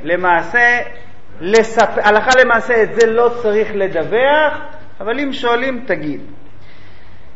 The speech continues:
טוב, את החלק הלא נעים עברנו, אז נמשיך הלאה. כאשר ההורים,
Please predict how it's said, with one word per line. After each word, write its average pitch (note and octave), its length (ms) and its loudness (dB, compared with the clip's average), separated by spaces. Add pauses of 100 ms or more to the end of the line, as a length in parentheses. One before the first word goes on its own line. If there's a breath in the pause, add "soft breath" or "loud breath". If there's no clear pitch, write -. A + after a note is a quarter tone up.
(220)
טוב, A3 640 2
את C#3+ 100 -8
החלק G#3+ 460 0
הלא G#3 220 4
נעים A3 320 0
עברנו, G3+ 600 4
אז D3 120 0
נמשיך E3+ 380 -2
הלאה. D#3+ 440 4 (160)
כאשר B3 520 4
ההורים, G#3 840 4